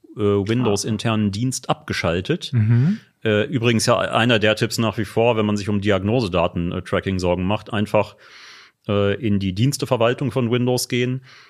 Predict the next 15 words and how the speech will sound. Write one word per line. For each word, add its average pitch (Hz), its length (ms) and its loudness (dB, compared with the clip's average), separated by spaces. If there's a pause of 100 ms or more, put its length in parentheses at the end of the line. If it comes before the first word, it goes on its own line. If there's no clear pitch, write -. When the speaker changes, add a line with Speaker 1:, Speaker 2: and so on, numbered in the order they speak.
(200)
Speaker 1:
und 110 420 -2
den, 104 500 2
ähm, 95 580 -2 (760)
Dienst, 107 680 -2
äh, 101 300 0
Diag-Track, 123 1080 -2
äh, 95 140 -2 (120)
in 110 140 0
der 104 100 4
Liste 120 340 0
heißt 117 240 0
er 104 60 0
anders. 107 320 -2
Er 95 140 -4
heißt - 480 -4